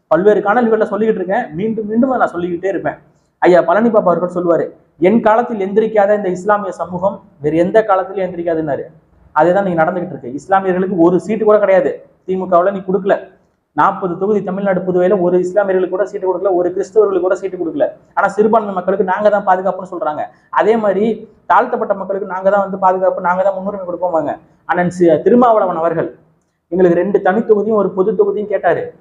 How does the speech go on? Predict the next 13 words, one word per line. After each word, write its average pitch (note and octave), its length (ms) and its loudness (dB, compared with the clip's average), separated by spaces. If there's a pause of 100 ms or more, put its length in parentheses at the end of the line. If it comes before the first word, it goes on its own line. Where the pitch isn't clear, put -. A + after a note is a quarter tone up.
(360)
இந்த E3+ 160 0
தேர்தல்ல. F3+ 500 2
ஆனா F3 240 2
ஒரு F3+ 260 2
பொது F#3+ 260 2
தொகுதி G3+ 220 2
கூட F3+ 140 0
கொடுக்கல. E3+ 420 -2 (200)
ரெண்டே F#3 320 4
ரெண்டு G#3+ 220 0
தனி G3 220 -2
தொகுதி, D#3 260 -2
விழுப்புரம், G#3 600 0